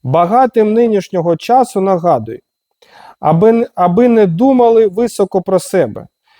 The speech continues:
і не покладали надії на непевне багатство, але на Бога, який нам усе дає щедро для насолоди, щоб ми чинили добро,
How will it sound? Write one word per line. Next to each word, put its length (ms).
і 160
не 180
покладали 720
надії 500
на 140
непевне 520
багатство, 720
але 280
на 140
Бога, 440
який 400
нам 200
усе 340
дає 260
щедро 540
для 260
насолоди, 600
щоб 340
ми 180
чинили 520
добро, 600